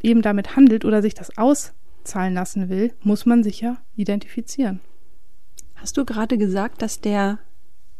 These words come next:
Speaker 2: Heim hieß da, ne? Herr
Speaker 1: Ja.
Speaker 2: Heim, Experte für Krypto und russisch organisierte Kriminalität
Speaker 1: <laughs>
Speaker 2: ist?
Speaker 1: Ja.
Speaker 2: Ich lass das mal einfach so im Raum stehen.
Speaker 1: Ja,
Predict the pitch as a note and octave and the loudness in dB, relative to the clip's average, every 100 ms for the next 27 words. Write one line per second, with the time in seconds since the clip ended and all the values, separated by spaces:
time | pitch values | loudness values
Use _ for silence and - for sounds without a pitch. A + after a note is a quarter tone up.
0 | - - A3 G3+ F3 - F#3+ G3 C#4 - | -10 -2 2 2 2 0 0 0 2 4
1 | A3 A3 C#4+ - - - - - - G#3+ | 6 6 4 0 -10 -10 -10 -10 -6 -6
2 | - - G#3+ A#3+ C4 - A#3 A3 - - | -4 0 0 0 -2 -2 0 -2 -4 2
3 | - D4 - C#4 C4+ A#3 - C4 - C4 | 4 4 2 2 4 2 2 0 2 0
4 | - G#3 G#3+ G3 G#3+ - B3 - A3 G#3 | 2 2 4 4 2 2 0 4 4 6
5 | B3 - E4 C4 - D#4 - - - A#3 | 6 6 6 4 4 2 2 -8 0 2
6 | B3 - - - - - - - - - | 2 0 -10 -10 -10 -10 -10 -10 -10 -10
7 | - - - - - - - - - - | -10 -10 -10 -10 -8 -8 -8 -8 -8 -8
8 | - - - - - A#3 G#3+ F3 G3+ F#3 | -8 -10 -8 -8 2 2 2 -2 -2 0
9 | F#3+ F3 F#3 F#3+ E3 E3+ F3 - F3+ - | 2 2 2 0 0 0 -2 -2 -4 -4
10 | - - - - - - - B3 | -10 -10 -10 -10 -10 -10 -4 -2